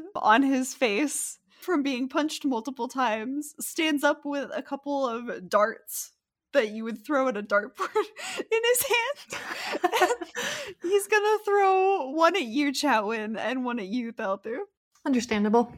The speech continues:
Speaker 1: Chatwin, that is an eighteen to hit?
Speaker 2: Yeah, that hits.
Speaker 1: Yes, and so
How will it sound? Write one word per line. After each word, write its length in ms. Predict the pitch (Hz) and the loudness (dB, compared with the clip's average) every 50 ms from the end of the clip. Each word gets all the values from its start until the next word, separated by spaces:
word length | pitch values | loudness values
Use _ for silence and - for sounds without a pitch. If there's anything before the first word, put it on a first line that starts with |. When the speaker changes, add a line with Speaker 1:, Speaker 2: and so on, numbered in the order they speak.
| - - - - - - - - - - _ _ _ _ _ _ _ _ - | -20 -20 -14 -10 -10 -10 -10 -12 -16 -20 _ _ _ _ _ _ _ _ -8
Speaker 1:
Chatwin, 720 | - - - 269 262 226 208 - 202 233 226 220 214 208 196 | -6 -4 0 2 4 4 4 4 0 -2 -2 -2 -2 -2 0
that 360 | 202 202 196 202 180 - - | 2 4 4 4 2 0 -4
is 680 | - 190 196 202 190 196 196 196 190 190 190 202 - - - - | -4 -4 -4 -2 -2 -2 -2 -2 -2 -4 -4 -6 -10 -12 -12 -8
an 340 | 185 196 196 185 185 175 - - - | -6 -6 -6 -6 -6 -10 -12 -12 -12
eighteen 400 | - 208 - - - 254 254 247 | -10 -10 -10 -8 -6 -4 -2 -2
to 80 | 262 | -2
hit? 260 | 262 269 302 302 294 294 285 - _ _ _ _ - - | -2 0 -2 -2 -2 -6 -10 -20 _ _ _ _ -4 0
Speaker 2:
Yeah, 180 | 220 190 - - - _ | 0 0 0 -2 -8 _
that 140 | - 254 254 226 | -6 -6 -4 -6
hits. 460 | 208 - - 240 - - - - - - - - - _ _ _ _ _ _ _ _ _ _ _ _ _ _ _ - - - _ _ _ _ _ - - _ - - - _ _ _ _ _ _ _ _ _ _ _ _ - - - _ _ 190 202 196 - _ _ _ _ - 190 - _ - - _ _ _ _ _ _ _ _ _ _ _ _ _ _ - | -10 -10 -6 -4 -4 -4 -4 -6 -12 -16 -18 -20 -20 _ _ _ _ _ _ _ _ _ _ _ _ _ _ _ -20 -20 -20 _ _ _ _ _ -20 -20 _ -20 -20 -20 _ _ _ _ _ _ _ _ _ _ _ _ -20 -20 -20 _ _ _ -20 -20 -20 _ _ _ _ -20 -20 -20 _ -20 -20 _ _ _ _ _ _ _ _ _ _ _ _ _ _ -4
Speaker 1:
Yes, 340 | 214 220 190 151 196 - - | 0 0 0 0 -2 -6 -4
and 240 | - 226 226 220 208 | -2 0 0 2 2
so 640 | - - 240 226 220 214 208 202 196 190 165 - | 2 4 4 4 4 4 4 2 2 0 -2 -6